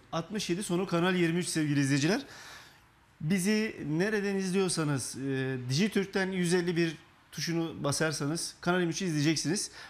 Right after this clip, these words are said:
Bugün bakalım kaç kişi bizi izliyor, nerelerden bizi izleyecekler. Tariflerimizi kimlerle paylaşacağız ve kimler bizlere tariflerini paylaşacaktır. Dört gözle bekliyoruz ve, e, bugün Pratik Lezzetler Mutfağı'nda sizlere güzel bir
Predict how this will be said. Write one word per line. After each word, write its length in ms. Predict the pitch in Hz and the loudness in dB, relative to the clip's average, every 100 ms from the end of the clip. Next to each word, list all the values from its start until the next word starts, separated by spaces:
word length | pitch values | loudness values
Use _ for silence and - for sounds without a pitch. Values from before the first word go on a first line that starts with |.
| - | 0
Bugün 220 | 214 240 | 2 2
bakalım 320 | 214 214 220 | 0 0 0
kaç 200 | 220 226 | 0 0
kişi 200 | - 180 | 0 0
bizi 160 | 160 151 | 2 2
izliyor, 360 | 147 139 175 240 - - | 4 4 2 0 -10 -6
nerelerden 600 | 147 202 214 180 160 208 | 0 2 2 2 0 -2
bizi 140 | 170 170 | 0 2
izleyecekler. 720 | 170 143 151 151 143 180 233 - - - | 2 4 4 4 2 0 -2 -8 -20 2
Tariflerimizi 840 | 170 175 175 180 170 151 175 226 - - - | 2 2 -2 -2 0 2 0 0 -6 -20 -8
kimlerle 400 | 196 170 156 139 | -4 -2 0 0
paylaşacağız 720 | 135 127 120 131 165 226 - | 0 0 -2 0 0 0 -2
ve 80 | 190 | -4
kimler 460 | 214 165 160 196 180 | -2 -2 -2 -2 0
bizlere 320 | 139 151 165 | 0 0 -2
tariflerini 500 | 160 139 127 135 170 | -2 -2 -2 -2 0
paylaşacaktır. 720 | 170 143 139 156 143 214 247 - - - - - | 2 2 2 0 0 -2 -4 -10 -20 -20 -8 -2
Dört 220 | 202 - | -2 0
gözle 320 | 156 147 185 | 0 2 2
bekliyoruz 460 | 170 170 175 170 165 | 2 2 2 2 2
ve, 200 | 208 226 - - _ - - - | 0 -2 -10 -20 _ -20 -20 -8
e, 200 | 143 160 | -4 -2
bugün 240 | 208 208 | 0 0
Pratik 320 | 208 196 185 240 | 0 -2 -2 0
Lezzetler 400 | 175 151 156 156 | 2 2 0 0
Mutfağı'nda 560 | 185 - 160 139 165 | 0 2 2 2 0
sizlere 320 | 220 - 185 | -2 -2 0
güzel 280 | 175 175 160 | 2 2 2
bir 160 | 185 | 0